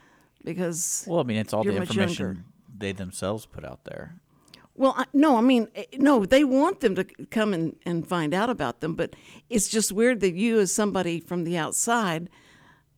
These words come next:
Speaker 1: you know, can go and find out everything about them, you know, where they,
Speaker 2: That's
Speaker 1: where
Speaker 2: if they put it out there, though.
Speaker 1: Y-, yes, they do.
Speaker 2: So,
Speaker 1: I mean,
Speaker 2: I mean,
Speaker 1: but
Speaker 2: it's kinda like you're putting up a sign.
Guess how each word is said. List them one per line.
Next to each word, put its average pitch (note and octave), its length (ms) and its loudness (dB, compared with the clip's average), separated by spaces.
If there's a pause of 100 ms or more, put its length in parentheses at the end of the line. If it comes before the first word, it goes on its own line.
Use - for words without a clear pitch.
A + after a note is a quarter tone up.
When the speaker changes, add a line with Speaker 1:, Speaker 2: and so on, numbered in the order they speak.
(640)
Speaker 1:
you F3+ 140 -2
know, E3 140 -2
can D#3+ 180 -8
go F#3 160 0
and F3+ 180 -2
find F3 240 -2
out D#3 280 -4
everything B3 360 -4
about A#3 420 -4
them, C3 280 -8 (640)
you F#3+ 140 -4
know, F3 340 -4
where G3 420 -2
they, F#3+ 360 -2
Speaker 2:
That's D#3 120 -4
Speaker 1:
where G#3 120 2
Speaker 2:
if G#3+ 100 -2
they C#3 100 0
put C#3+ 220 -2
it A#2 100 -4
out C3+ 200 -8
there, - 100 -8
though. - 300 -18 (480)
Speaker 1:
Y-, C#4+ 160 -10 (200)
yes, F4+ 520 0
they A#3 140 4
do. B3+ 500 -2 (120)
Speaker 2:
So, - 60 -2
Speaker 1:
I - 20 4
mean, B3+ 180 6 (500)
Speaker 2:
I G#2+ 80 -4
mean, A2+ 80 2
Speaker 1:
but A2 80 4
Speaker 2:
it's G#2 160 -6
kinda A#2+ 220 -2
like G#2+ 300 -2
you're G#2+ 100 -8
putting A2+ 260 -6
up A2+ 100 -6
a A2 60 -6
sign. G2+ 540 -2